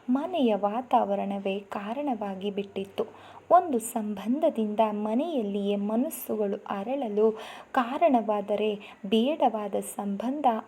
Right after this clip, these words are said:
ಅನಾವಶ್ಯಕವಾಗಿ ಮುಂದುವರೆದಾಗ, ಅದೇ ಮನೆಯಲ್ಲಿಯ ಮನಸ್ಸುಗಳು ಮುದುಡಿಕೊಂಡು ಬಾಡಿ ಬಸವಳಿಯಲು ಕಾರಣವಾಗಿತ್ತು. ಬಿಂದು ಬಹಳ ಯೋಚಿಸಿದಳು.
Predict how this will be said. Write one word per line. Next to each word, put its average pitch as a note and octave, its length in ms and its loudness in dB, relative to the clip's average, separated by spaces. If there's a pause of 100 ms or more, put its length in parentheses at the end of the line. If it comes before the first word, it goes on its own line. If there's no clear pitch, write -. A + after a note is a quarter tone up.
ಅನಾವಶ್ಯಕವಾಗಿ G#3+ 1300 -2
ಮುಂದುವರೆದಾಗ, A3 1000 -2 (600)
ಅದೇ A#3 360 0
ಮನೆಯಲ್ಲಿಯ G#3 800 0
ಮನಸ್ಸುಗಳು G#3 880 0
ಮುದುಡಿಕೊಂಡು G#3 880 -2 (400)
ಬಾಡಿ A#3+ 500 -2
ಬಸವಳಿಯಲು G3+ 960 -2
ಕಾರಣವಾಗಿತ್ತು. G3+ 1200 -2 (520)
ಬಿಂದು C4+ 520 0
ಬಹಳ A3 520 2
ಯೋಚಿಸಿದಳು. G3+ 840 -2